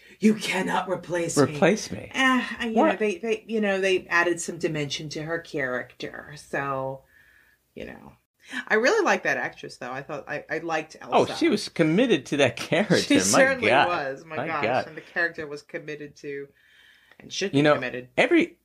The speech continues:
Speaker 2: everybody was committed to their character. All the, all the, uh, uh, the people that worked at the restaurant, even the sommelier, um, the, the, the lady that devised, uh, the,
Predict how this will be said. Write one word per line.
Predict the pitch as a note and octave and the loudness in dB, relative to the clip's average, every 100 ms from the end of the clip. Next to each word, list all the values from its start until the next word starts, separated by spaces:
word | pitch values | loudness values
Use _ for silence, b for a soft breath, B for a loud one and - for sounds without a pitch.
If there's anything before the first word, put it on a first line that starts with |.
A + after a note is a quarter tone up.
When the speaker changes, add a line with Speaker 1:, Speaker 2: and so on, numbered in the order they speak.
| - | -10
Speaker 2:
everybody | F3+ D#4 D4+ G#3+ A2+ F2 | -8 -6 -6 -6 -8 -8
was | F#2+ | -8
committed | - G#2+ G2+ F#2 | -6 -4 -2 -2
to | |
their | F#2 E2+ | -6 -6
character. | - A2 G2+ G#2 | -2 2 2 4
All | A#2+ | 4
the, | B2+ A2+ | 4 2
all | A2+ A2+ | 2 2
the, | G#2 G2+ G2+ | 2 4 2
uh, | |
uh, | G2+ G2+ F#2+ | 2 0 -2
the | F2 | -4
people | - B2 | -4 -2
that | G2 | 0
worked | G2+ G#2+ | 0 -2
at | |
the | G2+ | -2
restaurant, | G2 G#2+ - G#2 | 0 0 -2 0
even | A#2 A2+ A2 B B | 0 0 -2 B B
the | - | -10
sommelier, | - B2 B2 A#2 A#2 C3+ E3+ G3 G#3+ G#3+ b b b b | 2 4 4 2 4 4 2 -2 -6 -10 b b b b
um, | B2 A#2+ A#2 A#2 A2+ | 2 4 4 4 0
the, | A2 A#2 | -2 -2
the, | G2 A2+ | -2 -2
the | A2+ | -2
lady | A#2 B2 B2 | 0 2 2
that | A#2 A2 | -2 -2
devised, | G2+ A#2 A#2 A#2 A2+ - | 0 4 6 4 0 0
uh, | G#2+ G#2 G2+ G2+ _ _ _ _ _ _ _ _ | 0 2 0 -2 _ _ _ _ _ _ _ _
the, | - | -16